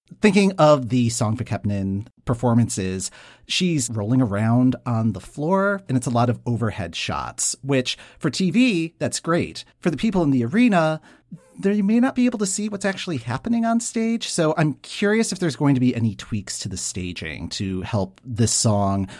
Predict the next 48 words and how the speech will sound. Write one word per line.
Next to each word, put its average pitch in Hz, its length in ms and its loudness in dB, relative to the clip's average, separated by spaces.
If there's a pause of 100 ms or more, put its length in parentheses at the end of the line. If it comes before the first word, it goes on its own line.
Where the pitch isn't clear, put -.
(320)
kind 175 180 0
of - 100 -10
reach 160 240 2 (100)
a, 135 360 0 (400)
I 180 40 0
don't 160 80 2
wanna 147 120 2
say 135 160 2
next 120 500 0
level. 92 320 -4
I 95 80 -6
feel 110 160 -6
like 104 120 -8
that's - 220 -6 (140)
expecting 143 460 0
a 127 40 4
little 110 180 0
too - 160 -2
much 101 280 -4
from 185 160 -2
the 190 80 2
song. 190 300 2
Like, 113 140 0
I, 151 240 -2
I 156 40 -2
feel 185 220 4
like 143 120 4
it's, 131 140 -2 (320)
like, - 260 -6 (140)
kind 160 180 0
of 120 140 -4 (240)
right 147 160 2
down 127 160 4
the 95 80 2
middle 101 280 -2
pop - 440 -4 (220)
in 190 80 -4
a 170 60 0
lot 165 140 2
of - 80 -8
ways, 175 360 0
but 123 320 0 (340)
I 180 80 8
want 165 300 6
this 196 200 4
to - 120 -2
do 190 180 0
well. 190 540 0